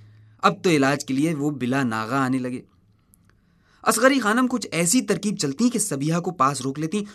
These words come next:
और बेचारे रोशन तो ऐसे झेंपू थे कि सबिया भी शेर हो गई। उन्हें एक नज़र भर के अपनी बुरी आंखों से देखती तो उनके हाथ में इंजेक्शन की सुई कांपने लगती। वो हंस पड़ती तो घबरा कर बच्चों की तरह नाखून कुतरने लगते। तब वो और भी दीदा दलेर हो जाती।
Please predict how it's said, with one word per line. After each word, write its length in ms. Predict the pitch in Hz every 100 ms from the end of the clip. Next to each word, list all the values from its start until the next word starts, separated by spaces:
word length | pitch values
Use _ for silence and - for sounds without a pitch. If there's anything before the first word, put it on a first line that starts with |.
| -
और 100 | 180
बेचारे 360 | 170 190 220 214
रोशन 380 | 156 160 202
तो 140 | 190 165
ऐसे 260 | 170 185
झेंपू 400 | 170 151 151 170
थे 160 | 160 175
कि 100 | 165
सबिया 540 | - 135 135 139 127
भी 180 | 123 147
शेर 300 | 165 131 120
हो 160 | 107 101
गई। 180 | 101 101 _ _ _ _ _ _ 185
उन्हें 200 | 220 175
एक 180 | 185
नज़र 220 | 165 151 143
भर 160 | 120
के 120 | 131
अपनी 180 | 170 165
बुरी 260 | 131 131 156
आंखों 240 | 131 151
से 100 | 151
देखती 360 | 123 123 233 233 - 175
तो 60 |
उनके 200 | 170 170
हाथ 260 | 117 117 139
में 100 | 160
इंजेक्शन 380 | 147 127 123 147
की 140 | 170
सुई 260 | 175 - 175
कांपने 320 | 135 117 120
लगती। 280 | 113 - 139 _ _ _ _ _ _ -
वो 60 | 143
हंस 160 | 147
पड़ती 300 | - 160 190
तो 160 | 170 190
घबरा 400 | 143 123 120 143
कर 120 | 165
बच्चों 340 | 135 135 165 170
की 100 | 147
तरह 180 | 165
नाखून 360 | 156 135 135 175
कुतरने 340 | 160 127 117
लगते। 340 | 123 120 156 151 _ _ _ _ _ _ _ 185
तब 140 | 180
वो 160 | 196 -
और 180 | 131 123
भी 120 | 156
दीदा 220 | 147 151
दलेर 240 | 151 156 151
हो 120 | 147
जाती। 300 | 151 147